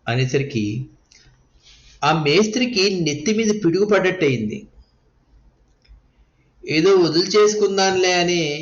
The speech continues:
నిర్లక్ష్యంగా, శ్రద్ధ పెట్టకుండా నాసిరకంగా కట్టాడు. విషయం బయట పెట్టలేడు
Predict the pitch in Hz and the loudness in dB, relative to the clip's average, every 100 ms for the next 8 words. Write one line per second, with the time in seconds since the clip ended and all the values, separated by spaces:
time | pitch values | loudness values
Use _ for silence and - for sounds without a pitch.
0 | - - 135 135 139 156 160 156 156 143 | -12 -14 -6 -2 -2 -2 -2 -2 -2 -2
1 | 139 123 - - 139 123 185 208 - 147 | -2 -2 -2 -2 -2 -2 -2 -2 -4 -6
2 | - 131 127 117 139 _ _ _ _ _ | -6 -4 -6 -6 -12 _ _ _ _ _
3 | _ _ - 120 135 175 180 202 196 196 | _ _ -8 -2 2 0 2 0 0 0
4 | 202 185 135 127 110 - - _ _ _ | 0 0 -2 -2 -4 -10 -20 _ _ _
5 | _ _ _ _ _ _ _ 135 139 214 | _ _ _ _ _ _ _ -6 -2 0
6 | 233 143 131 143 160 139 - 123 120 | 2 2 0 0 -4 -6 -4 -6 -6